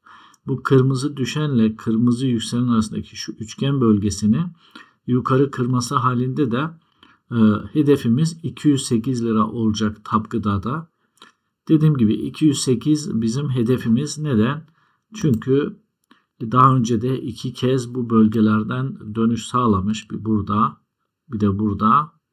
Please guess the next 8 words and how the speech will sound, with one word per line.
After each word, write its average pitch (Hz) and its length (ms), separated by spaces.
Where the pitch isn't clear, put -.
Şimdi 110 600
tekrar 117 640
bu 123 180
bölgeye 107 460
gelmeyi 107 840
bekleyeceğiz 107 760
bu 107 140
hissede. 104 400